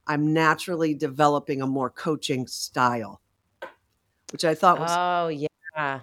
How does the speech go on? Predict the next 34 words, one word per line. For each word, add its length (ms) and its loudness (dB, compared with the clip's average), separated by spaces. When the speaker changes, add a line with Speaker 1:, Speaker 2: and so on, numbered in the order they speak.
Speaker 1:
an 140 2
Speaker 2:
I 80 0
Speaker 1:
interesting 560 4
Speaker 2:
love 540 4
that. 500 0
Speaker 1:
side 440 4
benefit 680 0
of 220 -2
coaching, 560 -2
right? 380 0
So 180 0
you 180 2
become 420 0
Speaker 2:
Yes. 80 2
Speaker 1:
more 220 6
aware 800 2
of 140 -4
your 240 0
own 280 -2
communication 800 -8
style 640 -2
and 160 0
how 340 2
to 200 -10
really 420 2
motivate 600 -2
people 400 -6
and 180 -4
grow 260 0
people, 440 -10
because 200 2
coaching 500 -2
grows 360 2
people 580 -6